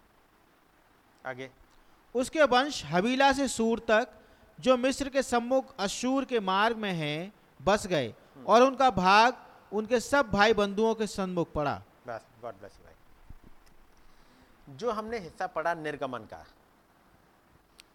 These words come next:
Speaker 1: निर्गमन उसका पन्द्रह अध्याय और उसकी बाईसवीं आयत में आते हैं फिर से। तब मूसा इसराइलियों को लाल समुद्र से आगे ले गया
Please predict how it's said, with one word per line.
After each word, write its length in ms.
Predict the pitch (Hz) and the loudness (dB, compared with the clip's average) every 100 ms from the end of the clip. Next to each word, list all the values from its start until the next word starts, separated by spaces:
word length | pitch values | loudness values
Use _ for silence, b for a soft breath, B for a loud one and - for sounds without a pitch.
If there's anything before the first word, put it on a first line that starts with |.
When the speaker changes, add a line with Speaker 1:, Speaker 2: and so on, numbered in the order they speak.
| _ _ _ _ 139 | _ _ _ _ -12
Speaker 1:
निर्गमन 520 | 165 208 220 208 208 | -8 -6 -4 -4 -4
उसका 360 | 208 156 - 143 | -6 -12 -6 -6
पन्द्रह 340 | 143 143 147 | -6 -4 -4
अध्याय 320 | 120 120 135 | -6 -10 -12
और 180 | 147 120 | -10 -12
उसकी 180 | 117 135 | -12 -8
बाईसवीं 400 | 131 135 143 135 | -8 -8 -10 -10
आयत 180 | 120 127 | -10 -12
में 80 | |
आते 180 | 104 - | -16 -16
हैं 80 | 117 | -18
फिर 140 | 123 - | -18 -20
से। 80 | 190 _ _ _ _ - _ _ _ _ _ _ _ _ _ _ - _ _ _ _ _ _ _ _ _ _ _ _ _ _ _ _ _ _ - | -20 _ _ _ _ -20 _ _ _ _ _ _ _ _ _ _ -20 _ _ _ _ _ _ _ _ _ _ _ _ _ _ _ _ _ _ -2
तब 160 | 269 262 | 0 0
मूसा 880 | 240 175 208 220 - 147 131 139 - _ _ _ _ _ _ _ _ _ _ - | -4 -6 -6 -4 0 2 2 -2 -10 _ _ _ _ _ _ _ _ _ _ -8
इसराइलियों 600 | 220 226 233 233 240 262 | -8 -2 0 0 0 -4
को 160 | 254 247 | 0 -2
लाल 400 | 196 175 196 208 | 0 2 2 0
समुद्र 380 | 196 180 170 165 | -6 -10 -10 -10
से 180 | 208 | -8
आगे 420 | - 127 131 143 165 | -6 -4 -4 -4 -8
ले 220 | 131 123 | -8 -8
गया 340 | 123 113 78 | -6 -6 -8